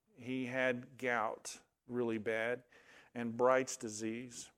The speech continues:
but he also suffered, suffered throughout the most of his working life with chronic depression. Many,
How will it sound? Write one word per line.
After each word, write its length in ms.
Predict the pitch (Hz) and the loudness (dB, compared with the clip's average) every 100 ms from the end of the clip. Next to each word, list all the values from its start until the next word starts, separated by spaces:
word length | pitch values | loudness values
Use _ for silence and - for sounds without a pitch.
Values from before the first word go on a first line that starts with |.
| _ _ _ - - - _ | _ _ _ -20 -20 -20 _
but 100 | 131 | 2
he 100 | 147 | 8
also 420 | 165 170 165 147 | 10 10 8 4
suffered, 540 | 131 - 135 123 123 120 - - | 4 4 4 4 0 0 -12 -20
suffered 680 | - - - 135 - 113 - | -18 -2 2 2 4 0 0
throughout 420 | 131 120 120 123 | 0 4 4 4
the 60 | 123 | -2
most 380 | 120 117 - 120 | 0 0 0 -6
of 100 | 110 | -4
his 280 | 113 107 110 | -2 -4 -8
working 500 | 113 123 127 131 123 | 0 2 2 -2 -4
life 440 | 107 101 101 - - | -2 -2 -6 -10 -8
with 220 | 120 120 | -6 -6
chronic 520 | - 120 117 113 113 - - | -6 -2 0 -2 -8 -18 -14
depression. 500 | 113 - 110 98 - - _ _ _ _ _ _ _ _ _ - - - - _ _ - | -14 -6 -6 -6 -10 -14 _ _ _ _ _ _ _ _ _ -20 -20 -20 -20 _ _ -4
Many, 300 | 123 139 | 0 0